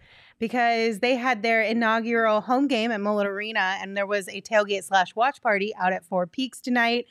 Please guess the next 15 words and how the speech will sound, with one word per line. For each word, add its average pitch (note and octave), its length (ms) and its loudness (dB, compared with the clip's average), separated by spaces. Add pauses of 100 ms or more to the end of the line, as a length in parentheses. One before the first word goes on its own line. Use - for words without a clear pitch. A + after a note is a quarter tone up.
(260)
Sean B3 340 0
was B3 140 0
out B3 260 2
there. A#3+ 220 2
He A#3+ 80 0
said G#3+ 180 0
it G#3 40 2
was G3 120 -2
a G3 60 -2
lot F#3 260 2
of G3+ 100 -2
fun. G3+ 540 2 (300)
Uh, F#3 180 2
we G3+ 120 0
had F#3 220 2